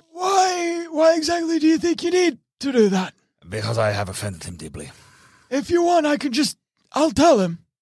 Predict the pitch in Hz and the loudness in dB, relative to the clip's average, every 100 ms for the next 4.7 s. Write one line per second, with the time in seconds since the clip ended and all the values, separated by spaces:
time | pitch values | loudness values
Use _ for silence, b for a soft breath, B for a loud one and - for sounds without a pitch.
0 | _ 101 120 104 - _ - 104 123 131 | _ -10 -6 -6 -8 _ -14 -8 -4 -2
1 | 117 - 95 98 _ _ _ _ _ _ | -4 -4 -6 -12 _ _ _ _ _ _
2 | 92 107 - 101 - 104 - - - _ | -12 -10 -6 -6 -8 -12 -16 -16 -18 _
3 | _ _ _ 123 170 190 170 117 120 - | _ _ _ -8 0 0 2 0 -2 -4
4 | 139 135 - 104 101 135 | -2 -2 -4 -12 -10 -8